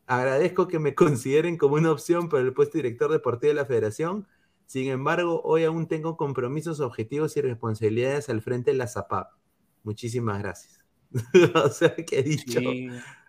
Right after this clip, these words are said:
Speaker 2: se
Speaker 1: nada
Speaker 2: lavó la
Speaker 1: que
Speaker 2: mano,
Speaker 1: ver.
Speaker 2: "Conmigo no va".
Speaker 1: No, nada que ver. Es que, o sea,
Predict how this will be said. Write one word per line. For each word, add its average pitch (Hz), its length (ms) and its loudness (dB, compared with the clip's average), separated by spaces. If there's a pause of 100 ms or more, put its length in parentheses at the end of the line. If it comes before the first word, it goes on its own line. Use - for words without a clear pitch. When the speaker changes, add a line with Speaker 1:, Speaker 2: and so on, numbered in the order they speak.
(120)
Speaker 2:
se 123 160 -6
Speaker 1:
nada 123 140 6
Speaker 2:
lavó 135 140 6
la 139 80 6
Speaker 1:
que 143 60 4
Speaker 2:
mano, 135 160 4
Speaker 1:
ver. 95 80 -10
Speaker 2:
"Conmigo 139 340 -2
no 135 140 -2
va". 127 280 2
Speaker 1:
No, 135 380 0
nada 131 320 -4
que 113 120 0
ver. 120 300 2
Es 120 140 -4
que, 117 760 2
o 113 100 -6
sea, 110 520 -4